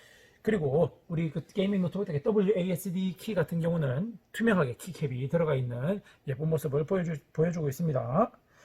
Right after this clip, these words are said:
그리고 여기 보면은 저기 이에스씨 버튼 함부로 눌-, 어, 이에스씨가 아니라 이 전원 버튼 함부로 눌리지 말라고 따로 이렇게 되어 있는 섬세함도 볼 수 있고요. 어, 일단은 너무 디자인적으로 마음에 듭니다. 진짜로.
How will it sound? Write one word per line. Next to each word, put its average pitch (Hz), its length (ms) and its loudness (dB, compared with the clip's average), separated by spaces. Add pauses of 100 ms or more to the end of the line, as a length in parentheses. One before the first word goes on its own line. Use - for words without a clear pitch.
(260)
그리고 233 220 0
여기 247 140 -4
보면은 151 680 0
저기 147 220 -4
이에스씨 208 420 2
버튼 156 240 0
함부로 170 320 2
눌-, 139 240 0
어, 151 220 0
이에스씨가 180 400 -2
아니라 123 180 -2 (380)
이 165 180 -2
전원 175 260 4
버튼 147 220 2
함부로 190 300 2
눌리지 147 240 2
말라고 160 280 2
따로 220 320 6 (300)
이렇게 147 160 -4
되어 156 100 0
있는 139 140 0
섬세함도 156 460 2
볼 156 160 0
수 - 120 -6
있고요. 139 460 -2 (640)
어, - 80 -4
일단은 175 300 4
너무 165 260 6
디자인적으로 165 500 0
마음에 135 180 2
듭니다. 120 220 -4
진짜로. 160 320 0